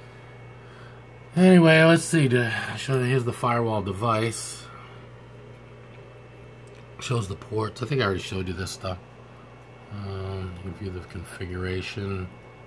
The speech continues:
Ah, that'll be interesting. Update now, the rules.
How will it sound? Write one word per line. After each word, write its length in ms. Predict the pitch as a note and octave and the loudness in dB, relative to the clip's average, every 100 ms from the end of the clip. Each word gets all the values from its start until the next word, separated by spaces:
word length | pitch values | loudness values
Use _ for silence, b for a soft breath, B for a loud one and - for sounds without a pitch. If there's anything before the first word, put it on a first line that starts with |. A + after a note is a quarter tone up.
| - - - - - | -20 -20 -20 -20 -10
Ah, 180 | C#3 A#2+ | -4 -4
that'll 100 | A#2 | -4
be 180 | A2+ F#2+ | -6 -6
interesting. 540 | F#2 - - - G2 F#2 - - - - - - - - - - - - - - - - - - - - - - - - - - - - - - - - - - - - - - - - - G2+ | -6 -8 -14 -12 -12 -12 -16 -20 -20 -20 -20 -20 -20 -20 -20 -20 -20 -20 -20 -20 -20 -20 -20 -20 -20 -20 -20 -20 -20 -20 -20 -20 -20 -20 -20 -20 -20 -20 -20 -20 -20 -20 -20 -20 -20 -20 -20 -18
Update 440 | - - F2+ D#2+ | -14 -10 -10 -10
now, 400 | F2+ F2+ F2+ F2 | -12 -10 -10 -10
the 60 | E2+ | -12
rules. 640 | E2+ F#2 F2+ F2+ F2 - | -10 -10 -10 -10 -14 -16